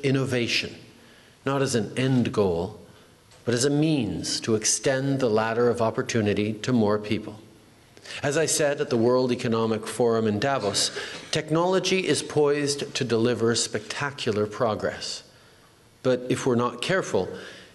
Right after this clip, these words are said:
it could also deliver more unemployment and greater inequality.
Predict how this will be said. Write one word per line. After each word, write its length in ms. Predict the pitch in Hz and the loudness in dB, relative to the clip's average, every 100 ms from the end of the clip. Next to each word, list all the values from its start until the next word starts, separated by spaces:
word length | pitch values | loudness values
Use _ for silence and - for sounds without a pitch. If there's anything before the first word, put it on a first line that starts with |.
| - _ - | -20 _ -6
it 100 | 120 | -4
could 180 | 139 120 | 0 2
also 520 | 131 156 - 95 85 - - - | 2 0 -2 -2 -6 -12 -18 -8
deliver 360 | 113 110 110 120 | 0 2 4 4
more 260 | 117 117 113 | 4 2 0
unemployment 800 | 123 147 139 139 120 123 139 - - - - | 0 0 0 0 2 0 -2 -6 -14 -12 -2
and 160 | 113 | 0
greater 420 | 117 110 107 107 | 2 2 4 2
inequality. 760 | - 113 104 - 123 95 80 - | 2 0 -2 0 0 0 -4 -8